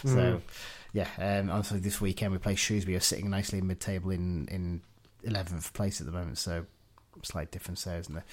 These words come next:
Speaker 1: Um, let's talk about some of the chances then. Um, yeah, first, I think you're right, Mike. First fifteen minutes, they were well on top, and there was a kind of a feeling of, like,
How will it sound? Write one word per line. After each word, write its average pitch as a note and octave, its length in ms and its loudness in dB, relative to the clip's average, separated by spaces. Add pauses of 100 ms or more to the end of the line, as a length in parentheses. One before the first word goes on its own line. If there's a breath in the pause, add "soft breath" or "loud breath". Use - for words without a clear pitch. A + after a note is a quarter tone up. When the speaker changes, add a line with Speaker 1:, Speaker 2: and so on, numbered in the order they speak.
(280 loud breath)
Speaker 1:
Um, E3+ 380 12
let's D#3+ 120 -2
talk E3 140 8
about C#3 120 8
some D#3 120 8
of C3+ 60 10
the B2+ 60 2
chances A#2+ 320 4
then. A2+ 240 4
Um, D3 420 10 (760)
yeah, C#3 160 8
first, D#3 340 12
I B2+ 60 6
think D#3+ 140 10
you're G#2 100 8
right, G2+ 160 4
Mike. F#2+ 160 2
First - 280 4
fifteen G2 320 4
minutes, F2 200 2
they G2+ 140 6
were E2+ 120 2
well E2 180 2
on E2+ 120 2
top, E2+ 180 0
and F2 100 2
there F2+ 60 2
was F2+ 80 0
a F2+ 60 0
kind A2 200 4
of F2+ 60 2
a E2+ 40 0
feeling F#2 340 4
of, E2 100 2
like, E2 200 0